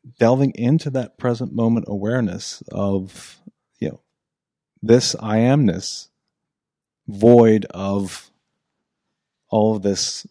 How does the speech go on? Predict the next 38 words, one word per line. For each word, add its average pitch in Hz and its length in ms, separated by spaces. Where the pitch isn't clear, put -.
other 92 180
stuff. - 520
Just - 140
get 220 120
a 208 40
sense - 380
of 101 80
what 95 200
that 85 180
is, - 340
uh, - 80
and 120 160
wh-, 117 80
and 120 160
where 131 120
you 139 120
feel 117 220
placed - 400
in 95 100
that - 180
moment. - 340
And 123 240
we 185 120
can 214 140
simply 151 300
do 156 140
that, 123 260
again, 147 260
just 110 160
by 139 140
becoming 139 420
aware. 156 180
I 135 60
can 170 120
become 151 180
aware 143 200
right 143 180
now. 135 280